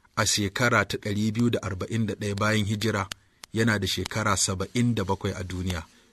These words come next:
Ya rasu ranar Juma'a, wanda ya zo sha biyu ga watan Rabiul Awwal, ya yi jiya daga biyu ga watan Rabiul Awwal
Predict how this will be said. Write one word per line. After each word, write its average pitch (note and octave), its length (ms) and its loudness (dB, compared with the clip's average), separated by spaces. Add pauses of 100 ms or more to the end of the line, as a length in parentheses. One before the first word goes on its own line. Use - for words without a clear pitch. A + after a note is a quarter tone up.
Ya G#2 180 2
rasu G#2+ 240 0
ranar G#2+ 360 4
Juma'a, A2 540 2 (600)
wanda A2 220 4
ya G#2 80 4
zo G#2+ 120 4
sha G#2+ 240 4
biyu G#2 160 2
ga G2 100 0
watan G2 240 -2
Rabiul G2 340 -2
Awwal, G#2+ 340 0 (160)
ya G#2 180 0
yi A#2 140 4
jiya A#2 380 2
daga G2 220 0
biyu A#2 240 4
ga A#2+ 120 2
watan A2 240 2
Rabiul G2+ 340 0
Awwal G2+ 380 0